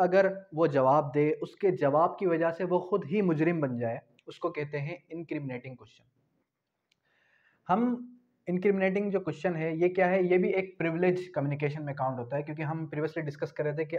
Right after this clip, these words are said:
आर्टिकल फ़ोर से लेके फ़िफ़्टीन तक आपके क्या चलेंगे?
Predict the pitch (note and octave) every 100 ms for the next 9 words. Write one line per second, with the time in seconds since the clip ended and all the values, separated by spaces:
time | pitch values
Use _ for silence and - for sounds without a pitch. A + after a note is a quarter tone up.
0 | C#3+ C#3 D3+ D#3+ D3+ C#3+ D3 D#3 C#3 C3
1 | D#3+ - - C#3+ D#3 D#3+ D3 D3+ - C#3+
2 | - C#3+ D3 C3+ C#3 C#3